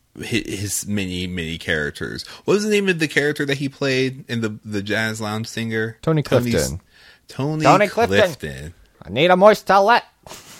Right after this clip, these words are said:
Speaker 2: <laughs> Yeah, Tony Clifton, that, that whole deal is, is such a bizarre alter ego, um, that plays a huge part in the movie, is you never really know who Tony Clifton is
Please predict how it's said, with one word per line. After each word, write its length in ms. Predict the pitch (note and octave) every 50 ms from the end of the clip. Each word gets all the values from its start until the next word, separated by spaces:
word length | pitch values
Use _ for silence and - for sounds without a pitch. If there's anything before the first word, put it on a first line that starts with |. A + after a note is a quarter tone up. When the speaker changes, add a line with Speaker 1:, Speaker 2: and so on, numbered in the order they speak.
| - - -
Speaker 2:
<laughs> 400 | D4 - D#3+ D3 C3+ - B2+ B2 _
Yeah, 120 | - G#2+ G2
Tony 280 | - D3 F3 G#3+ G#3+
Clifton, 440 | E3+ - E3+ D#3+ - - D3 C3+ B2+
that, 260 | B2+ C#3 D#3+ E3 -
that 220 | C#3 D3 F3 G3 F#3+
whole 200 | E3 D#3 D3 C3
deal 520 | A2+ - B2 A#2+ A#2 A2+ G#2+ G#2+ G#2+ G#2+
is, 340 | G2+ G2+ G2 G2+ G2+ - -
is 200 | - A#2 G#2+ F#2+
such 440 | - - - - E3+ F3 D#3+ - -
a 60 | A#2+
bizarre 760 | F#2+ G#2 G2+ G2 F#2+ G#2 G2+ G#2 G#2 G2+ G2+ G2 F#2+ F2 - _ _ _
alter 340 | A#2 A#2+ A#2+ - - A2+ F#2+
ego, 600 | - F#2+ G#2+ G#2+ G2 G2+ F2 E2+ D#2+ D#2+ E2 E2+ - - _ _ _ _ _ -
um, 200 | - F#2 F2+ F2 F2+
that 140 | G2 -
plays 240 | - - C3+ C#3 A#2
a 40 | G#2+
huge 320 | F#2+ - D#3+ F3 D#3+ - -
part 100 | C3 G#2
in 40 | D#2+
the 60 | F2 F2+
movie, 280 | A2 B2 B2+ G#2+ F#2+
is 120 | F2+ F2+ F#2
you 80 | G#2+ A2
never 220 | A#2+ B2+ B2+ B2
really 380 | A2+ G#2+ G#2+ A2+ G#2+ G#2 G#2 F#2+
know 300 | G2 G#2+ A2 G#2 G2+ G2
who 160 | G#2+ A#2 A2+
Tony 300 | F#2+ - G2+ G2+ F#2+ F2+
Clifton 440 | - - A2 G2 - - F#2+ F2+ F2+
is 240 | F#2 F#2 F#2 -